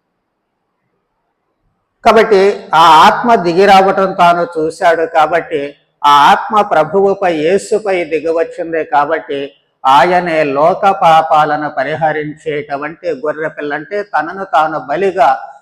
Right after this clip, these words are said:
సమర్పించుకోబోతున్నారు అన్నటువంటి విషయాన్ని స్పష్టం చేస్తూ ఉన్నారు.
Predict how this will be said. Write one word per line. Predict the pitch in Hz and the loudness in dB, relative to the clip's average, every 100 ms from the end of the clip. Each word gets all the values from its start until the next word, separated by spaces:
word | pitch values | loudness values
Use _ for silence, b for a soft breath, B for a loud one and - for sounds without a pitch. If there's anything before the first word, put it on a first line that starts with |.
| _ | _
సమర్పించుకోబోతున్నారు | - 151 170 185 190 185 - 160 165 156 151 151 156 147 143 147 175 | -12 -2 -2 -2 -6 -8 -8 -4 -2 0 0 -2 -4 -4 0 0 -2
అన్నటువంటి | 214 175 160 147 147 147 139 147 | -4 -6 -8 -8 -8 -10 -14 -16
విషయాన్ని | 139 131 151 139 147 185 | -16 -16 -10 -10 -8 -16
స్పష్టం | - 156 143 - 151 147 147 | -16 -16 -16 -14 -16 -14 -14
చేస్తూ | 135 - 143 | -14 -16 -14
ఉన్నారు. | 139 139 139 135 | -12 -6 -4 -4